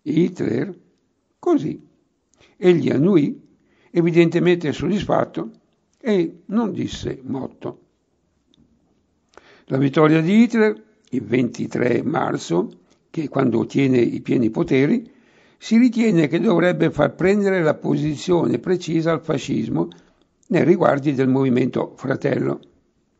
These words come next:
Ma l'atteggiamento è ancora ambiguo. Il trionfo nazista è salutato dai giornali come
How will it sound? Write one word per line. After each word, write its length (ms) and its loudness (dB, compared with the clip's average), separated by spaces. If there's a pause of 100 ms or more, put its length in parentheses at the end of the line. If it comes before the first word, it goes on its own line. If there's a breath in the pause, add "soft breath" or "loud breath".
(960)
Ma 240 2
l'atteggiamento 840 0
è 20 2
ancora 340 0
ambiguo. 460 0 (760)
Il 220 -8
trionfo 500 2
nazista 640 0
è 80 0
salutato 680 -2
dai 180 -4
giornali 540 0
come 400 -2